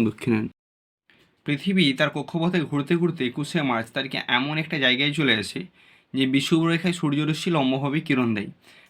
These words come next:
যার ফলে পৃথিবীর উত্তর মেরু ও দক্ষিণ মেরু সর্বত্রই দিন রাত্রি সমান হয়, অর্থাৎ বারো ঘন্টা দিন, বারো ঘন্টা রাত হয়। সব জায়গায় স্থানীয় সময় অনুযায়ী সকাল ছটায় সূর্য ওঠে এবং সন্ধ্যা ছটায় সূর্য অস্ত যায়।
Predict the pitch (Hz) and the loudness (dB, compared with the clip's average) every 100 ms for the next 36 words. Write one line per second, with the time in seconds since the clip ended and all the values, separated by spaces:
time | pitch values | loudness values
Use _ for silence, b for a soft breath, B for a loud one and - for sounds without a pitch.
0 | - 131 143 170 160 160 170 151 147 - | 0 2 4 2 2 0 2 0 -2 -2
1 | 151 151 156 143 139 - 147 147 156 135 | 0 2 0 0 -2 -2 0 -2 -2 -2
2 | 135 139 147 135 135 135 135 143 - 131 | -2 -2 -2 0 0 -2 -4 -8 -2 0
3 | 127 139 131 143 120 117 117 127 123 120 | 0 0 -4 -4 0 2 0 -4 -4 -2
4 | 120 113 110 117 113 107 101 104 180 - | 0 2 0 -2 0 2 2 0 -8 -10
5 | b b b _ - 139 147 165 165 151 | b b b _ 0 2 4 2 2 0
6 | 143 151 156 151 156 156 156 156 143 143 | 0 0 0 0 0 0 -2 -2 -4 -4
7 | 139 135 143 139 131 143 147 156 160 147 | -4 -4 -4 -6 -4 -2 -2 -4 -6 -4
8 | 127 127 - 151 151 131 117 113 - 120 | -2 -4 -6 -8 -6 -4 -2 -2 -4 -4
9 | 101 | -4